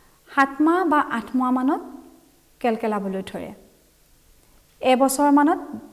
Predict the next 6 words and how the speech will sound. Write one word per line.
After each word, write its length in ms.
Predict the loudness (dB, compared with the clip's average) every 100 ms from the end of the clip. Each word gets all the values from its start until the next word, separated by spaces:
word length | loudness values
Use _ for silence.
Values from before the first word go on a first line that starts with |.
| -20 _ _ _ _ -10
দুই 300 | -4 0 0 -2 -6 -6
এটা 140 | -4 -2
শব্দ 200 | -4 -2 -4
ক'বলৈ 280 | -4 -2 -2 -2
ধৰে, 160 | -4 -4 -8 -20 -20 _ _ _
ডেৰ 180 | 4